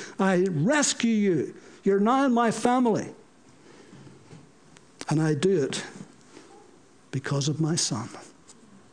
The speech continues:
Not because of anything you have done. <laughs> Not because of any of your works.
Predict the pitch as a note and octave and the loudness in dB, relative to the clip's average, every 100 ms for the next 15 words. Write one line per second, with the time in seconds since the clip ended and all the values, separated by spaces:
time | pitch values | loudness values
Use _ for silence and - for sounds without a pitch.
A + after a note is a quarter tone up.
0 | - - - D#3 G3 G#3+ F#3 - F3+ E3 | -20 -20 -6 -2 -2 0 -2 0 0 0
1 | D#3+ F3 F3 E3 E3 D3 D#3 G3 F#3 D3+ | -2 0 0 0 0 0 0 0 -2 -2
2 | G#3 A#3 D3+ - - - - C#3 - - | -2 -2 -4 -8 -16 -18 -12 -12 -12 -16
3 | - - F3+ A3+ - G#3 - G3 F3 E3+ | -16 -4 -2 0 -2 -2 0 0 0 -2
4 | F#3 G#3 G3 D4+ F3+ D3 F#3+ F3+ E3 A3+ | 0 0 0 0 -2 0 0 0 0 -2
5 | - - - - | -2 -2 -4 -6